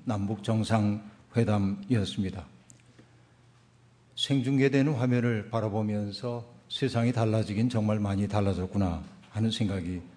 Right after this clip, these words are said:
들었습니다. 전쟁 없는 한반도, 평화로운 세상의 꿈, 이런 꿈들이 조금씩 조금씩, 아, 실현을 향해 나아가고 있다는 사실을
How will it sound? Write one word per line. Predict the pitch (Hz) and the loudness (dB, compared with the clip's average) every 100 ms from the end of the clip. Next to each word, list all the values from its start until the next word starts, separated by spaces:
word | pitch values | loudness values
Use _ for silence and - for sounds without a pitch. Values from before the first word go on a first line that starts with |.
| - | -16
들었습니다. | - 107 - 104 92 82 - _ - _ - - - - - - | -8 -6 -6 -8 -8 -16 -20 _ -20 _ -20 -20 -20 -20 -10 2
전쟁 | 131 127 131 | 4 6 6
없는 | 123 117 120 98 | 6 6 4 2
한반도, | 113 104 104 95 123 - - - - | 0 0 -2 -2 -4 -8 -20 -20 -6
평화로운 | 123 110 113 117 | -2 0 2 0
세상의 | 113 120 110 107 104 104 - | 0 -2 -2 -2 0 -2 -2
꿈, | 123 87 - - - _ _ | -2 -2 -8 -18 -20 _ _
이런 | 135 131 131 | 2 4 4
꿈들이 | 156 127 113 113 120 143 143 - - - | 2 2 4 2 0 -2 -4 -14 -20 -6
조금씩 | - 127 135 135 147 - - | 0 2 2 0 -4 -6 -4
조금씩, | 135 113 110 101 95 90 127 - - _ _ _ - | 0 2 0 -2 -6 -8 -12 -20 -20 _ _ _ -14
아, | 101 | -12
실현을 | 87 - 127 123 127 123 | -8 -2 4 4 6 4
향해 | 110 98 98 90 | 2 0 -2 -4
나아가고 | 104 107 101 110 123 | 0 2 2 2 2
있다는 | 120 107 117 | 2 2 0
사실을 | 117 107 104 110 160 | 0 -2 0 -2 -4